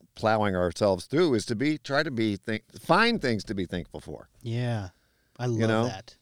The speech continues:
Speaker 1: And, and I have. I've, I've found a lot of good things to be thankful for despite everything because,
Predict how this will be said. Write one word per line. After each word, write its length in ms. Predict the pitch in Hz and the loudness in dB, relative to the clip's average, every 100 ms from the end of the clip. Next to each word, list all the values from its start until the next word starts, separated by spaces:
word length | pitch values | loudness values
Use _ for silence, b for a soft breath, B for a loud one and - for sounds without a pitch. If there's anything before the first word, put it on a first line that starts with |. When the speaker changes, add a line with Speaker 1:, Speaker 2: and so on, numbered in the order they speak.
| - | -6
Speaker 1:
And, 500 | 117 113 113 107 92 - | 2 4 4 2 -2 -4
and 240 | 107 104 | -2 2
I 100 | 104 | 4
have. 400 | 113 156 151 - | 4 2 0 -6
I've, 200 | 90 90 - | -6 -6 -6
I've 120 | 101 | -6
found 200 | 117 110 | -4 -4
a 20 | |
lot 140 | 107 120 | -2 -2
of 60 | 113 | -2
good 140 | 98 | -4
things 200 | 113 113 | -4 -6
to 60 | 101 | -6
be 100 | 104 | -8
thankful 300 | 113 110 - | -8 -10 -12
for 380 | - 110 110 101 - | -6 -2 -2 -4 -8
despite 640 | 104 101 - 110 113 - _ _ _ - | -8 -6 -2 0 -2 -6 _ _ _ -12
everything 460 | 80 80 78 64 - | -10 -10 -14 -16 -12
because, 460 | 101 110 101 101 | -4 -4 -4 -12